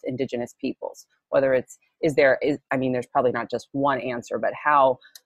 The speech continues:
at this time does one consider being more effective in working with indigenous people, um, at this time? Is there anything specific or different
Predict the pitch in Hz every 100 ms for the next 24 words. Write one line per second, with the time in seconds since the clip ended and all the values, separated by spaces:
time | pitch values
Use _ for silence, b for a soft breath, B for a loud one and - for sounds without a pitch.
0 | _ _ _ _ _ _ _ _ _ -
1 | 160 147 131 - 131 127 131 120 131 -
2 | 135 127 120 139 131 - 160 139 117 -
3 | _ _ 143 131 123 123 113 - 123 -
4 | 113 120 120 113 123 117 120 113 113 110
5 | - - 120 104 92 - _ _ _ _
6 | _ _ _ _ 135 123 123 123 120 120
7 | 123 - - _ _ 131 123 123 - -
8 | 123 117 - - 156 165 151 135 127 120
9 | - 127 - 135 120 120 113 135 - 196
10 | 254